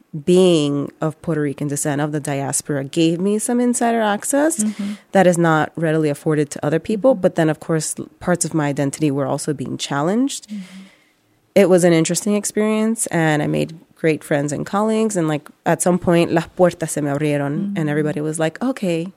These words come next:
Speaker 1: we'll talk to you now."
Speaker 2: Mm-hmm. Mm-hmm.
Speaker 1: And I was like, "Look, I'll be back."
Speaker 2: Mm-hmm. That's great. I, I like that. Um, I've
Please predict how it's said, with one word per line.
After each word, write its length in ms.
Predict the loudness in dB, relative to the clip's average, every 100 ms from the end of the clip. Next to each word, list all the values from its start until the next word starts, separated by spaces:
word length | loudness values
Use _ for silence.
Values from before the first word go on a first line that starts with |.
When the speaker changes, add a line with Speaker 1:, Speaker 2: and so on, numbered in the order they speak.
| -2
Speaker 1:
we'll 120 | -2
talk 240 | -2 -8 -8
to 140 | -8
you 80 | -6
now." 340 | -6 -4 -4
Speaker 2:
Mm-hmm. 280 | -4 -8 -10
Mm-hmm. 560 | -10 -10 -14 _ -14 -6
Speaker 1:
And 380 | -2 0 -2 -4
I 60 |
was 160 | -8 -4
like, 180 | -2 2
"Look, 180 | 0
I'll 120 | 0 -2
be 80 | 0
back." 380 | -2 -4 -16 -20 _
Speaker 2:
Mm-hmm. 480 | -8 -8 -8 -12 -14 _ _ _ _ _ -20 _ _ -20 -20 -4
That's 220 | -4 -2
great. 260 | -2 -2
I, 220 | -2 -2 -2
I 160 | -2
like 260 | -2 -2 -2
that. 360 | -2 -2 -4 -4
Um, 480 | -4 -2 -2 -6 -10 _ -20 -20 _ -20 _ _ _
I've 480 | -4 0 0 -2 -6